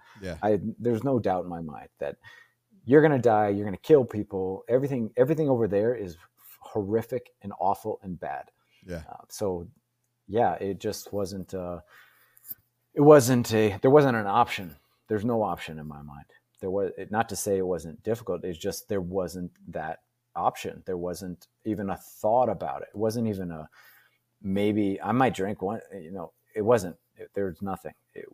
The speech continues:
Speaker 2: it was a non-factor because of that. I just made that choice. And I think when you do that, it doesn't,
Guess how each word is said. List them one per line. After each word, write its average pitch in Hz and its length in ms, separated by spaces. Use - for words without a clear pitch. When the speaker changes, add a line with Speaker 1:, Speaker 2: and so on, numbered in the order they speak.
Speaker 2:
it - 40
was 98 120
a 98 60
non-factor 101 1040
because 92 380
of 82 200
that. 76 260
I 95 100
just 90 320
made 87 340
that 82 320
choice. - 680
And 82 300
I 98 80
think 120 480
when 107 240
you 92 280
do 131 240
that, 78 360
it 101 140
doesn't, 117 400